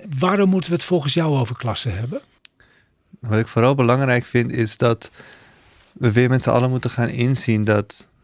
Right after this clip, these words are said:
Speaker 2: het blind staren op bijvoorbeeld alleen armoede zonder een breder klassenperspectief eigenlijk maar een heel beperkt deel van het verhaal laat zien. Dat gaat veel meer over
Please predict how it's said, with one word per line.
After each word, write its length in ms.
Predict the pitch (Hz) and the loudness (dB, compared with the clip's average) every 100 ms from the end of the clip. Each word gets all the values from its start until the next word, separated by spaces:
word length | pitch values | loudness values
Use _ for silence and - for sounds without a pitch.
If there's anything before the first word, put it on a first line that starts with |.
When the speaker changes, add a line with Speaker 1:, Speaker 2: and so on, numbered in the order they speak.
| _ _ | _ _
Speaker 2:
het 340 | 110 - 107 | -8 -6 -4
blind 320 | 107 110 123 | 2 2 2
staren 420 | - - 104 107 107 | 0 2 2 2 0
op 160 | 107 | -2
bijvoorbeeld 540 | 107 - 120 123 120 - | -4 -2 0 0 -2 -2
alleen 360 | 110 107 107 | 0 2 0
armoede 480 | - 113 113 110 104 | 0 -2 0 0 0
zonder 340 | - 117 120 | -2 0 0
een 220 | 110 107 - | 0 -4 -10
breder 500 | - 98 104 110 107 | -10 0 2 2 0
klassenperspectief 1200 | - 113 123 123 - 120 - 117 - 131 156 - _ | 2 0 0 -2 0 0 0 -4 0 0 -2 -14 _
eigenlijk 520 | - 113 107 110 107 | 0 0 2 -2 -2
maar 340 | 107 104 107 104 | 0 0 0 -4
een 140 | - | -2
heel 180 | 117 127 | 2 2
beperkt 520 | 117 - 117 113 104 | 0 0 2 2 2
deel 200 | 110 113 | 2 2
van 160 | - 107 | 0 -2
het 120 | 101 | -2
verhaal 380 | - 92 104 117 | -2 0 0 0
laat 240 | 101 104 | -4 -6
zien. 320 | - 117 90 - _ _ _ _ _ - | -8 -8 -10 -14 _ _ _ _ _ -6
Dat 160 | 101 | -4
gaat 180 | - 104 | -2 -4
veel 220 | - 110 | 0 0
meer 120 | 113 | 2
over 540 | 110 107 104 110 104 | 2 0 0 0 -2